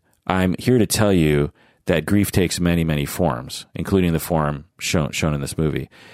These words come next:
Not only do I treat people with, with grief, but since I started writing this book, I've, in-, uh, you know, people just start telling me about their stories about grief, you know, 'cause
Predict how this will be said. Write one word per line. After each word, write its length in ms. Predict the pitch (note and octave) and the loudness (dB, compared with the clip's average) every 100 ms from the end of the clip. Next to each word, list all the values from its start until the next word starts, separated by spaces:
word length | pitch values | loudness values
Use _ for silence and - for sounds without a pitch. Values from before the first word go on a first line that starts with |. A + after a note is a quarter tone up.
| - | -2
Not 160 | A2 B2 | 2 4
only 260 | A#2 G#2+ | 4 2
do 260 | F2+ F2 F2+ | 2 2 2
I 60 | |
treat 260 | E2 - A#2 | 2 2 2
people 240 | G2+ F#2+ | 2 2
with, 200 | E2+ D2+ | 2 0
with 240 | - E2+ - | 0 -2 2
grief, 240 | E2+ D2+ | 0 2
but 160 | E2+ - | 0 0
since 200 | F#2+ G2 | 0 2
I 60 | |
started 360 | F2 - G2+ E2+ | 2 2 2 4
writing 340 | E2 F2+ F2+ | 4 4 2
this 140 | D#2 D#2 | 2 2
book, 280 | G#2+ F#2 - | 2 0 2
I've, 280 | E2 D2 - - - - - - | 0 -2 -12 -20 -20 -20 -12 -4
in-, 180 | F2 - - - | -2 -4 -6 -2
uh, 120 | E2+ | 0
you 120 | G#2 | 2
know, 80 | E2+ | 2
people 280 | E2 A2 G2 | 2 4 2
just 160 | D#2+ - | 0 0
start 240 | E2 - | 0 -2
telling 300 | - G#2+ F#2+ | 0 2 2
me 140 | D#2 | 2
about 200 | D2 D#2 | 0 0
their 100 | D#2 | -2
stories 320 | C#2+ D#2+ D2+ D2 | -2 0 -2 -2
about 220 | C2+ - | -6 -2
grief, 420 | F2+ E2 - - | 0 0 -2 -8
you 80 | D2+ | -6
know, 100 | C#2+ | -4
'cause 240 | D2 D2+ | -6 -8